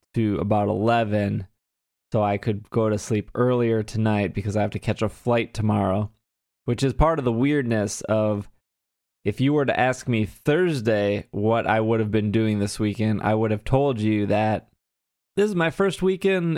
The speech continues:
in, like, five weeks that I'm actually going to be home. I'm gonna do nothing. I did all my yard work early. I started cleaning. Like, this was gonna be my weekend where I was gonna do nothing except catch up on nothing.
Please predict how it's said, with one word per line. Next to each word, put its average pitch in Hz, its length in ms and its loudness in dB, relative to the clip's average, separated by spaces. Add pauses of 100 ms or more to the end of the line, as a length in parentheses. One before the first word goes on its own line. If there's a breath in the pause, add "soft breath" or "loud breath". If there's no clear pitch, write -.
in, 160 300 0
like, 160 160 0
five 175 460 0
weeks 175 340 0
that 127 160 2
I'm 127 100 0
actually 139 280 -2
going 143 200 2
to 127 80 0
be 131 140 2
home. 170 440 0 (220 soft breath)
I'm 113 160 -2
gonna 120 180 2
do 117 140 0
nothing. 147 640 0 (240 soft breath)
I 104 140 -2
did 110 180 0
all 107 140 2
my 101 100 -2
yard 123 460 2
work 127 300 0
early. 120 440 2
I 101 60 2
started 101 420 -2
cleaning. 127 680 0 (440 soft breath)
Like, 104 280 -2
this 123 180 2
was 127 140 0
gonna 127 140 0
be 123 120 2
my 117 140 0
weekend 113 360 0
where 107 160 2
I 107 120 2
was 110 140 -2
gonna 104 180 0
do 101 180 -2
nothing 117 600 0
except 104 360 -2 (300)
catch - 280 0
up 117 300 0
on 104 220 2
nothing. 104 500 0